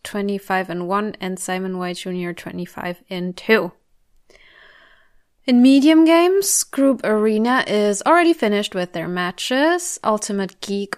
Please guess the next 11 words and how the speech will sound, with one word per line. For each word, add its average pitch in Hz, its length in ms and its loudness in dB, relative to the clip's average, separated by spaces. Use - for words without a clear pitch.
wins 202 360 -2
the 202 100 -8
group 196 360 -6
with 185 500 -8
Emily 185 480 -6
F 180 220 -8
D 185 160 -8
coming 180 380 -10
in 180 200 -10
second. 175 840 -6
Group 202 380 -4